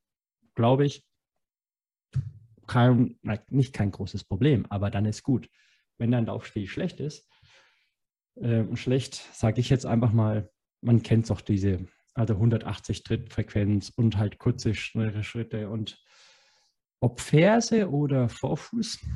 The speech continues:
hm, das kommt drauf an, aber auf jeden Fall, auf keinen Fall mit gestrecktem Fuß und sowas, ja. Also der muss halt effizient sein. So. Und wenn jetzt jemand kommt mit Kraft,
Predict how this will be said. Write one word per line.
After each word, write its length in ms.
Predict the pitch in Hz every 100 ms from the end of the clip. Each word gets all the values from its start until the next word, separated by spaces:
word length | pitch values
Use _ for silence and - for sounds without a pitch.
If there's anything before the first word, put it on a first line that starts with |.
| - - - _ -
hm, 340 | 233 269 226 226
das 260 | 170 -
kommt 260 | - 196 185
drauf 220 | 147 -
an, 340 | 151 120 98
aber 300 | 98 110 123
auf 120 | 123 -
jeden 280 | 143 143
Fall, 460 | 123 131 131 90 87 90
auf 140 | -
keinen 240 | 131 139
Fall 180 | 131 135
mit 200 | 127 -
gestrecktem 500 | 123 - 123 - -
Fuß 320 | - 151 113
und 120 | 104 98
sowas, 280 | 95 98
ja. 180 | - 165 - - - -
Also 160 | 117 123 - 127
der 80 |
muss 200 | 143 170
halt 180 | 165 - _ _
effizient 400 | 127 135 123 107
sein. 320 | - 90 85 _ _ _
So. 300 | - 113 - _ _ _ _ _ _ _ _ _ -
Und 420 | 120 120 120 -
wenn 160 | 120 127
jetzt 180 | 127
jemand 280 | 131 131 127
kommt 240 | 131 131 -
mit 120 | -
Kraft, 400 | - 147 -